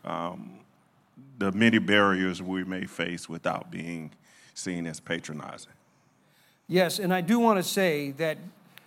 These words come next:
Speaker 2: there is a middle-class culture, and there is a culture of poverty.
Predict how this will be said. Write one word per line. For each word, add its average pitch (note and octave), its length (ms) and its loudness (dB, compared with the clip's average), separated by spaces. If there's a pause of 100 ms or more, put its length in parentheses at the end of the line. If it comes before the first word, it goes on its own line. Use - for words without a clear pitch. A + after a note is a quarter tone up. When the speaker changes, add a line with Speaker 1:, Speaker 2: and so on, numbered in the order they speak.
(160)
Speaker 2:
there D#3+ 240 -2
is F#3+ 240 4
a F#3+ 80 4
middle-class G3+ 640 4
culture, F#3 520 -2 (1000)
and C3 140 -6
there D3+ 160 0
is F3 280 2
a D#3 60 -4
culture E3 420 -2
of B2 140 -8
poverty. E3+ 680 2